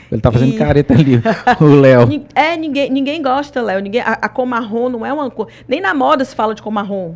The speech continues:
Speaker 2: né? Imagina na comida, que é aquilo que a gente tem que olhar e ter prazer. É, quando a gente faz essa mudança da consistência da alimentação pros nossos, é, pacientes que têm, já iniciam essa dificuldade da deglutição,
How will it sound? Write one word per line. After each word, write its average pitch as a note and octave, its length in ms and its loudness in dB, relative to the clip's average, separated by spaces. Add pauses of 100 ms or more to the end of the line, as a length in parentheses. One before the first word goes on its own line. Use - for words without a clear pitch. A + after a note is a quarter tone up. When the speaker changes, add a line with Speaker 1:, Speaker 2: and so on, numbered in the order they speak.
(140)
Speaker 2:
né? F#3 240 -8
Imagina A3+ 420 -8
na A#3 80 -6
comida, G#3 360 -8
que G3 100 -12
é - 20 -6
aquilo G3 160 -12
que G3+ 60 -10
a G3 40 -4
gente G3+ 180 -10
tem G#3+ 100 -8
que G#3+ 60 -8
olhar G3 160 -4
e F#3+ 40 -8
ter - 140 -12
prazer. F#3+ 420 -8 (1120)
É, G3+ 540 -2 (200)
quando F4 380 -4
a D#4+ 60 0
gente C#4+ 300 -4
faz G3+ 320 -4
essa G3 180 -10
mudança G#3+ 480 -8
da A#3 100 -8
consistência A3+ 560 -10
da F#3 140 -6
alimentação G#3 720 -8
pros G#3 260 -10
nossos, G#3+ 600 -8
é, G3 100 -8
pacientes G3+ 520 -8
que A#3 100 -10
têm, B3+ 420 -4
já G#3+ 160 -4
iniciam G#3+ 380 -6
essa B3 160 -8
dificuldade F#3+ 420 -10
da F#3 120 -6
deglutição, F#3 760 -8